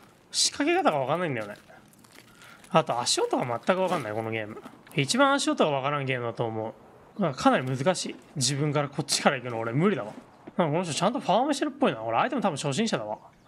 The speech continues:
アイテムとか多分これあいつ初心者だわ。しかもこれそんなうまいとこじゃないし、ファームしてても。でも、このゲーム大体こういう出待ち効かない。刺さんない。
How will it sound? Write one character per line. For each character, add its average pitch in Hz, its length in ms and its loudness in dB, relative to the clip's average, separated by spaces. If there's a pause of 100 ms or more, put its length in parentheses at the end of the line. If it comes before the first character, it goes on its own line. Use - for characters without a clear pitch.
(240)
ア 156 140 6
イ 190 40 -2
テ 214 60 -8
ム 170 60 -4
と 131 60 -2
か 120 60 -4
多 180 100 0
分 139 80 -2
こ 127 40 -4
れ 113 60 -2
あ 139 80 0
い 185 40 -8
つ - 100 -10
初 190 100 -4
心 254 120 0
者 180 60 0
だ 110 80 -4
わ。 104 160 -8 (880)
し - 160 -4
か 202 60 0
も 147 60 -2
こ 123 80 -4
れ 123 40 -4
そ 214 140 -2
ん 247 80 2
な 254 80 4
う 247 40 0
ま 254 100 2
い - 40 -2
と - 60 -6
こ 117 80 -4
じ 113 60 -4
ゃ - 20 -6
な 110 100 -4
い 107 60 -6
し、 - 380 -2
フ - 60 -16
ァ - 100 4
ー 131 40 4
ム 127 60 -4
し - 80 -2
て - 80 2
て - 60 -8
も。 135 100 -8 (500)
で 196 120 4
も、 185 260 2
こ 214 160 -2
の 262 60 2
ゲ 294 80 2
ー - 20 2
ム 170 80 -4
大 190 180 4
体 254 160 2
こ 247 160 0
う 226 60 2
い 226 60 2
う - 20 -6
出 202 100 4
待 196 220 -2
ち - 40 -10
効 - 60 -10
か 165 120 2
な 131 100 -2
い。 123 80 -8 (1000)
刺 - 140 2
さ 180 100 -2
ん 139 60 -4
な 113 80 -8
い。 - 40 -4